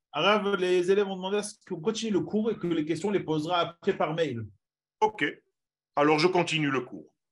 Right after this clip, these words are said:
Speaker 2: She'en rekie olam ha'asiya sholtim alea. Alors là, on rentre dans un domaine de Kabbalah.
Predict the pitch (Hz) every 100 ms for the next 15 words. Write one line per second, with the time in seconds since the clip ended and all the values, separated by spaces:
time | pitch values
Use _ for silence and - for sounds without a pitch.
0 | _ _ _ _ _ _ _ - - 208
1 | 208 214 - 269 302 302 285 269 277 269
2 | 240 262 277 285 254 254 262 277 269 254
3 | 247 - 226 254 269 - 254 247 247 262
4 | 247 208 214 214 147 - _ 131 123 131
5 | 165 160 147 170 185 - 170 151 165 151
6 | 170 175 175 151 - 147 143 123 -